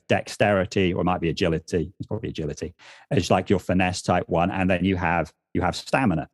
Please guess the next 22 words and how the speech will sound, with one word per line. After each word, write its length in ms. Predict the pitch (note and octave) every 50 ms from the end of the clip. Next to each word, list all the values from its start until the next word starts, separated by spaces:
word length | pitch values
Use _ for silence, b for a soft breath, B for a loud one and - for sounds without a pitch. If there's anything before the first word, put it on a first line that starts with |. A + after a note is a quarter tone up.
| _ -
and 80 | - G#2+
they 100 | A#2 G#2+
all 320 | B2 B2 C3+ B2+ B2 A#2 F#2
work 280 | A2 A2 G#2+ G2 -
like 240 | G2 F2 E2+ E2+ -
that. 180 | F2 E2+ F2+ -
So 140 | - G2
even 300 | A2+ B2 A2+ G#2+ A2+ G2+
the 80 | F#2+ F2+
social 460 | - - C3+ B2 A#2+ G#2 - - E2
ones, 420 | E2 D#2+ D2+ D#2 - - - - - _ b b b b -
you 80 | -
have, 120 | G2 F#2 F2
like, 160 | F#2+ G2 -
charisma, 500 | - G#2 F#2+ G2 F2 D#2 - F#2 F2+ F2
manip-, 200 | E2+ F#2 G#2 - - _
manip-, 640 | - F#2 F2+ F#2+ F#2 F#2 - - - - G#2+ F#2+ E2+
uh, 60 | D#2+
manipulation, 600 | E2+ E2+ - - - E2+ E2+ - E2 - - F#2
and, 200 | F2 F2+ F2 E2+ - F#2+
and 120 | F2 E2+ D#2+
resolve. 520 | E2+ E2 F#2+ A2+ G2+ F2 D2+ D2+ D#2